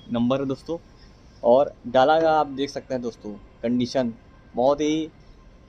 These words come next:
अच्छी condition में इसका डाला का maintain करके रखा है। दोस्तों, पन्द्रह लाख रुपए में आपको Tata Ultra पन्द्रह अठारह model मिल रहा है। तो इसका interior एक बार check कर लेते हैं,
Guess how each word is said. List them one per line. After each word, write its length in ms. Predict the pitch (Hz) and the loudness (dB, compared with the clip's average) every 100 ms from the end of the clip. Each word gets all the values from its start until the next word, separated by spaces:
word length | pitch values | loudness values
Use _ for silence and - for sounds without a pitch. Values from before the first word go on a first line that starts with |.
| - | -12
अच्छी 260 | - - | -2 2
condition 440 | 220 202 185 180 165 | 4 4 2 -2 -4
में 140 | 165 | 0
इसका 260 | 160 147 160 | 0 0 0
डाला 300 | 131 127 143 | 2 4 4
का 120 | 143 | 2
maintain 480 | 135 131 131 127 170 | 2 2 2 2 2
करके 220 | 160 135 123 | 4 4 2
रखा 200 | 117 120 | 0 -4
है। 80 | - - - - - - | -14 -18 -20 -20 -20 0
दोस्तों, 240 | 131 143 214 - | 2 4 2 4
पन्द्रह 260 | 147 165 208 | 4 6 6
लाख 200 | 190 175 | 6 4
रुपए 160 | 170 | 2
में 120 | 165 | 4
आपको 260 | 165 143 - | 4 4 0
Tata 320 | 143 123 120 151 | 0 2 4 2
Ultra 360 | 135 127 147 139 | 2 2 2 2
पन्द्रह 320 | 131 135 160 | 2 6 6
अठारह 300 | 143 131 135 | 6 4 4
model 300 | 131 120 127 | 4 4 4
मिल 140 | 123 | 2
रहा 140 | 113 113 | 2 0
है। 180 | 147 165 - - | -2 -8 -18 -6
तो 80 | 135 | -6
इसका 220 | - 165 | 2 4
interior 380 | 160 147 175 190 | 4 6 6 6
एक 80 | 170 | 4
बार 100 | 165 | 2
check 220 | 165 151 | 2 2
कर 100 | 160 | 4
लेते 260 | 143 127 135 | 4 4 0
हैं, 140 | 135 | -2